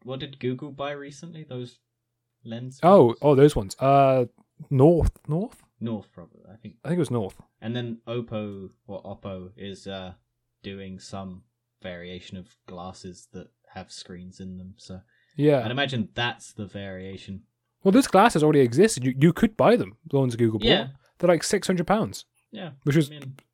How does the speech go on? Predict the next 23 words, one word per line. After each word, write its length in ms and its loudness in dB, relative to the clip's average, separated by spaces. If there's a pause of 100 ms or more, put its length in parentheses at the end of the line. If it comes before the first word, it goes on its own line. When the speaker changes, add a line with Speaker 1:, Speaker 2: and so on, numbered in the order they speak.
(120)
Speaker 2:
actually 260 4
fairly 200 6
cheap 300 2
considering 580 0 (180)
if 160 -10
you 120 -2 (160)
buy 140 4
a 40 4
lot 160 6
of 60 2
glasses 340 0
right 160 -2
now, 220 -2
they 100 0
cost, 340 -10
like, 120 -12
two 100 -2
hundred 140 2
quid 100 -2
anyway. 380 -2 (120)
Yeah, 280 0
that's 160 -6
like, 180 -12